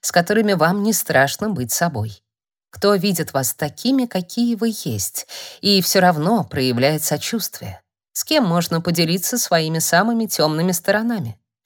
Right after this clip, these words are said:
Кто любит вас независимо от того, что вы делаете и как себя проявляете? Задайтесь и другими вопросами. Где вам безопаснее всего?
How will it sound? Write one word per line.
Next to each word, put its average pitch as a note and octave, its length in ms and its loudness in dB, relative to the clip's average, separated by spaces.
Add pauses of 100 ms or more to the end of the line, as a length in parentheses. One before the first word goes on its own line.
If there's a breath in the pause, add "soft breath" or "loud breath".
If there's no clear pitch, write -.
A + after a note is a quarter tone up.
(360 loud breath)
Кто G3+ 320 2
любит F#3 380 0
вас F#3 360 2
независимо F3 800 0
от D3+ 140 -6
того, D3 300 0
что F3+ 260 -2
вы F3+ 160 0
делаете E3 600 -2
и B2 120 0
как C#3 220 -2
себя C3+ 280 -2
проявляете? D#3 800 -6 (1120)
Задайтесь E3 800 2
и G#3+ 120 0
другими G#3+ 540 0
вопросами. A#2+ 720 -2 (320)
Где E3 300 4
вам F3 200 6
безопаснее C#3+ 640 0
всего? E3+ 420 -4